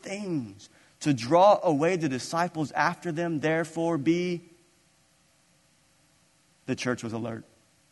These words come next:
The church was, church was discerning. Why? Because the elders heeded the call of Paul the apostle.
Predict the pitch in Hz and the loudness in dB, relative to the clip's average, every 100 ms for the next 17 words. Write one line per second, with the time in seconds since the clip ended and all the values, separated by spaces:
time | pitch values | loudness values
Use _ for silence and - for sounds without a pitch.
0 | _ - 120 143 135 113 - - 131 127 | _ -10 -4 -2 -2 -6 -12 -6 -6 -4
1 | 113 113 - 127 117 110 113 123 107 104 | -8 -8 -4 -2 -2 -4 0 0 -2 -10
2 | - _ 117 123 107 113 - 113 117 113 | -20 _ -10 -6 -4 -6 -4 -4 -4 -6
3 | 107 104 - 120 113 113 117 147 - 110 | -10 -12 -10 -10 -8 -10 -12 -16 -16 -16
4 | 104 107 - - - - 95 107 - - | -12 -12 -14 -20 -20 -20 -16 -16 -16 -16
5 | 110 - - - - | -18 -20 -20 -20 -20